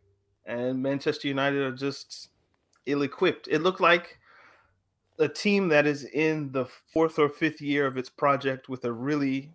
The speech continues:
solid foundation and understanding and Pep Guardiola all the way up through the hierarchy against a team that is caught between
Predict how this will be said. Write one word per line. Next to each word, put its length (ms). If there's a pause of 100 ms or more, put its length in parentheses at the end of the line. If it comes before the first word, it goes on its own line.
(100)
solid 760
foundation 960
and 380 (340)
understanding 1120
and 220 (260)
Pep 200
Guardiola 560
all 180
the 80
way 180
up 220
through 180
the 80
hierarchy 580 (460)
against 380
a 60
team 420
that 160
is 120
caught 400
between 760